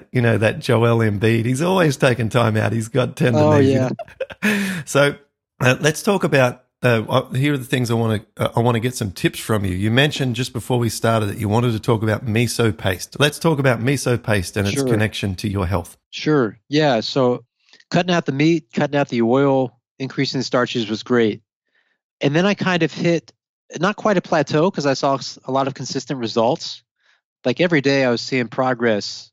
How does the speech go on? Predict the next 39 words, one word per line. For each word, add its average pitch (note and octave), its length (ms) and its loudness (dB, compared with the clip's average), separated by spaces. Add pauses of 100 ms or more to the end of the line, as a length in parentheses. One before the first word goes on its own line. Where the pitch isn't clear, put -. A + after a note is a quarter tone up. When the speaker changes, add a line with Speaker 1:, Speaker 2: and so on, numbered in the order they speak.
(100)
Speaker 2:
So C3+ 180 -2
I, C3 80 2
every D3+ 220 0
day C#3 140 2
I C3 60 2
wake B2 220 0
up B2+ 180 -2
and G#2+ 80 -10
feel C3 180 0
my G#2+ 140 -2
knee. G#2+ 260 -6 (200)
You B2 120 -2
know, A#2+ 100 2
I've B2 260 0
heard D3+ 140 -2
you C#3 80 -2
Speaker 1:
Yeah. - 40 2
Speaker 2:
mention C3+ 260 -2
that B2 160 0
too. C#3+ 140 0
Like, B2 160 0
you - 80 -8
Speaker 1:
Yeah. C#3 60 -2
Speaker 2:
feel F#3 120 2
your D#3 120 2
knee E3 80 0
and D3+ 80 0
you're C#3 100 0
like, C3 160 -2
"Okay, C#3 140 -8
where's E3 220 0
the D#3 60 -6
swelling D3 380 -2
at? B2+ 140 -2
Where's D3 180 2
the C#3 40 -4
swelling C3+ 360 -2
at?" A#2 160 -4 (680)
So C#3 600 2